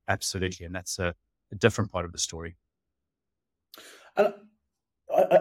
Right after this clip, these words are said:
Speaker 2: I, I, I was dabbling whether to ask this question or not, but I'm going to. There is another side of fintech, which I, I kind of refer to as the dark side of fintech.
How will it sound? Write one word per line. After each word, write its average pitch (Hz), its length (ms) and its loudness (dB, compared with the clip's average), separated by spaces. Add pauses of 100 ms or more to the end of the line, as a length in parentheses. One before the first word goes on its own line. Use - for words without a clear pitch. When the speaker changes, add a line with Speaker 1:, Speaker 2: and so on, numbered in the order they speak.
Speaker 2:
I, - 160 0 (920)
I, - 40 0
I 131 160 2
was 135 320 2 (420)
dabbling 117 300 2
whether 101 180 -4
to 101 220 -6
ask 95 100 -8
this - 120 -12
question 98 340 -10
or - 20 -10
not, 87 220 -12
but - 60 -8
I'm 92 100 -8
going 90 300 -6
to. 82 260 -10 (380)
There 151 120 6
is 175 100 2
another 139 280 4
side 107 260 0
of 95 80 -6
fintech, 95 520 -6
which - 240 -8
I, 107 180 -4
I 110 140 -8
kind 117 100 -2
of 104 80 2
refer 101 240 -4
to 101 140 -8
as 87 60 -8
the 90 100 -8
dark 101 340 -6
side 80 280 -10
of 78 80 -16
fintech. 82 440 -16